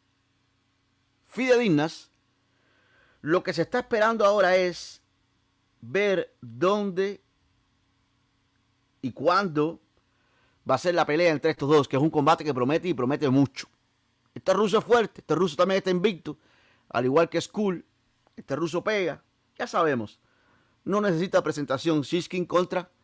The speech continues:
William Skull. Ayer estuve hablando, en su momento se mencionó que William iba a estar en la velada del Canelo,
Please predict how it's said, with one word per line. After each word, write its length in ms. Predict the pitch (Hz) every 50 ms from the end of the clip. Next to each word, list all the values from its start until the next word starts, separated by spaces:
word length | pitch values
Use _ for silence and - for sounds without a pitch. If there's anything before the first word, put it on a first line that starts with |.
| _ _ _ _ _ _ _ _ _ -
William 360 | 131 143 147 139 131 123 120 -
Skull. 260 | - _ 92 92 - _ _ _ _ _ _ _ _ _ _ _ _ _ _ _ _ _ _ _ _ _ _ _ _ _
Ayer 220 | 117 127 151 190
estuve 280 | 226 - - 262 262 254
hablando, 460 | 247 247 254 240 202 165 151 151 - - _ _ _ _ _ _ _ _ _ _ _ _ _ _ _ _ _ _ _ _ _ _ _ _ _ _ _ _ _ _ _ _ _ _ - - - - - - - - _
en 120 | - 147 143
su 160 | - 190 190
momento 360 | 185 190 226 254 - - 262
se 140 | - 247 214
mencionó 500 | 202 196 180 - 170 185 185 220 240 220
que 120 | 165 175
William 480 | 165 180 214 247 240 214 180 160 156 165
iba 140 | 185 190 175
a 20 |
estar 240 | - - 208 196 190
en 80 | 175
la 100 | 160 135
velada 360 | 127 120 123 139 156 170 170 180
del 140 | 185 180
Canelo, 440 | - 208 214 226 226 185 175 180 -